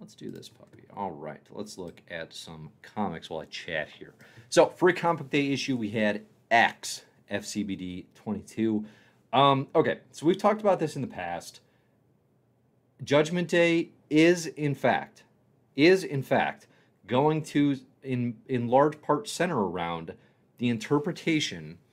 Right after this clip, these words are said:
of mutants as deviants. Okay? Uranos,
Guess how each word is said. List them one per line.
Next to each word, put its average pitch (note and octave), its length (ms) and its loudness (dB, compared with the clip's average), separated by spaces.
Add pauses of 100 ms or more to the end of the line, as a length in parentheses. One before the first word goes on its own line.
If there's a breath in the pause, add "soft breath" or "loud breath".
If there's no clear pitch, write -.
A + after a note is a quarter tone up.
(440 soft breath)
of G#2 200 -2
mutants C3+ 640 -2 (160)
as G#2 380 0 (260)
deviants. D#2 560 -8 (640)
Okay? G#2 320 2 (260 loud breath)
Uranos, G#2 640 -2